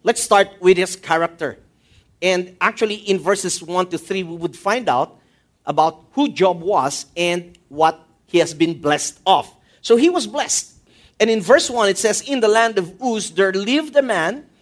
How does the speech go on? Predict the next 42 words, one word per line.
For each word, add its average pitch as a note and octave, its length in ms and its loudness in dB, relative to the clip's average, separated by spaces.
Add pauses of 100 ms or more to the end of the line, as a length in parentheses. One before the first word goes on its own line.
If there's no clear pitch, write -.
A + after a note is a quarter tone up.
(160)
whose G3+ 240 -6
name F#3+ 160 2
was A3+ 160 -4
Job, D#3+ 480 -2 (320)
and A3+ 160 2
this C#4+ 220 0
man A3+ 180 2
was" A#3 160 0
what? G3+ 240 2 (1120)
Wow, B2+ 560 2
blameless. C#3+ 800 0
How D#3+ 240 -2
I C3+ 80 -6
wish, B2+ 480 -12 (560)
you C#3 160 -10
know, A2+ 160 -16 (640)
somebody E3 320 -2
would D3 240 -4
tell C#3+ 240 -2
us C3+ 160 -6
that C3+ 160 -8
we're C3 160 -6
blameless. C3 640 -6
Now, D#3+ 320 -6
the E3 160 0
word F3+ 240 0
blameless F3+ 400 0
simply D#3+ 240 -4
means D#3 400 -4 (160)
not G3 240 -2
without D#3+ 320 0
sin. D3+ 400 -6
Hindi E3+ 140 -2
ibig D3 180 -8
sabihin D#3+ 240 -4
nun, F3 80 -4
wala C#3+ 240 -2
siyang C#3 160 -10
kasalanan E3 400 -6
because C#3+ 160 -16
he D#3 80 -10
sinned E3 560 -4